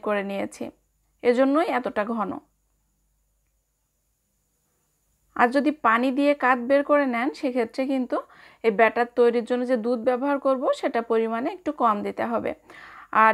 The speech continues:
এই ব্যাটার তৈরির জন্য যে দুধ আমি ব্যবহার করছি, সেটা কিন্তু একটু গরম। আঙ্গুল ডোবালে একটু জ্বালা অনুভব হবে, তবে খুব বেশি গরম হবে না বা হাত পুড়ে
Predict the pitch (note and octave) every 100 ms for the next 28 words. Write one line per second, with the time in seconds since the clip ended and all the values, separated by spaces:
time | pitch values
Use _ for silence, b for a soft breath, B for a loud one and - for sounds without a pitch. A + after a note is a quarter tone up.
0 | A#3 A3 B3 C4+ C4+ D4 C#4+ D4+ D4+ C#4+
1 | B3 C4+ C#4 C#4+ C#4 C4 C#4+ D#4 D4 B3
2 | B3 E4+ C#5 - C4 B3+ B3 A#3+ D4+ D#4
3 | - D4 A3 G#3 A3+ D4 - A#3 A#3+ C#4
4 | C4 B3+ B3+ C4+ D#4 - E4 A4+ B3 A3+
5 | A3+ A#3 B3+ C4+ D#4+ D4 A#3 A#3 - B
6 | B B B B - A#3+ C#4+ D#4 F4 B3+
7 | G3+ B3+ B3+ E4+ C#5+ B3+ G#3 G#3+ B3 A3+
8 | G#3+ A#3+ C4 D4+ C#4 - - B3